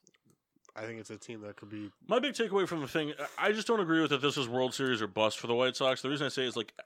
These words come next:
Speaker 2: I think if they do, like, I, I don't think the expectation of, like, the White Sox are a World Series bound team is real because they've made it to the postseason twice in this kind of World Series era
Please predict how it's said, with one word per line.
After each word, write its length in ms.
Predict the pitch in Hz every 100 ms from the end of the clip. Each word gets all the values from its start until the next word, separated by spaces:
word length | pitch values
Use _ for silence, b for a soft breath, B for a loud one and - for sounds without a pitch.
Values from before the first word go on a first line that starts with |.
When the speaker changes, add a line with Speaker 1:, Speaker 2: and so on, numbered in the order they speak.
| -
Speaker 2:
I 80 |
think 240 | 139 208 226
if 100 | -
they 140 | 180
do, 680 | 123 104 127 131 135 135 135 - _ _ _ _ _ _ _ _ b b b
like, 180 | 156 156
I, 240 | 131 -
I 20 | 196
don't 160 | 277
think 160 | 269 240
the 80 | 196
expectation 580 | 185 175 160 156 151
of, 80 | 143
like, 160 | 131 120
the 80 | 120
White 220 | 135 139
Sox 260 | 147 123
are 120 | 131 117
a 60 |
World 300 | 107 117 120
Series 300 | - 123 113
bound 380 | - 113 110 107
team 400 | - 117 117 117
is 160 | 123 104
real 220 | 127 123
because 180 | 117 127
they've 160 | 143
made 140 | 160 165
it 80 | 147
to 80 |
the 80 | 151
postseason 500 | 151 139 139 123 120
twice 400 | - 127 123 - -
in 160 | 131 120
this 160 | 113
kind 240 | - 123 113
of 100 | 101 B B B B B 147 120 -
World 340 | 139 143 139
Series 340 | - 139 120 - -
era 520 | 127 127 123 117 110